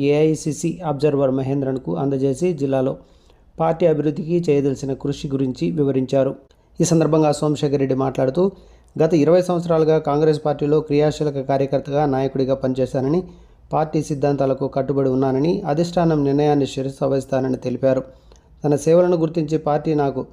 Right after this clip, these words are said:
జిల్లా అధ్యక్ష బాధ్యతలు అప్పగిస్తే జిల్లాలో కాంగ్రెస్ పార్టీని సంపూర్ణంగా బలోపేతం చేయడానికి సిద్ధంగా ఉన్నానని స్పష్టం చేశారు. ఈ కార్యక్రమంలో జిల్లా కాంగ్రెస్ నాయకులు, మహిళా కాంగ్రెస్ ప్రతినిధులు, సేవాదళ సభ్యులు,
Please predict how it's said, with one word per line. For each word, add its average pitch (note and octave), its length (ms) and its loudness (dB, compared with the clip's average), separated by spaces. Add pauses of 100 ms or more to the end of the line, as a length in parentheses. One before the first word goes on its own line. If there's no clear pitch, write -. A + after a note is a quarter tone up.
(760)
జిల్లా E3+ 280 4
అధ్యక్ష F3 340 0
బాధ్యతలు D3+ 400 0
అప్పగిస్తే D3 400 -2 (140)
జిల్లాలో D3+ 280 2 (100)
కాంగ్రెస్ C#3+ 380 -2
పార్టీని C3+ 380 -2
సంపూర్ణంగా D3 580 0 (100)
బలోపేతం C3+ 520 0
చేయడానికి B2+ 400 0
సిద్ధంగా C3 360 -2
ఉన్నానని C3 360 -2 (300)
స్పష్టం C3+ 440 -4
చేశారు. C3 340 0 (580)
ఈ C#3+ 120 0
కార్యక్రమంలో D3 480 0 (100)
జిల్లా C#3+ 180 2 (120)
కాంగ్రెస్ C#3+ 380 -2
నాయకులు, C#3 280 -2 (140)
మహిళా C#3 220 0 (100)
కాంగ్రెస్ C3+ 360 -2
ప్రతినిధులు, C#3 480 -2 (560)
సేవాదళ C#3+ 540 2
సభ్యులు, D3+ 320 -2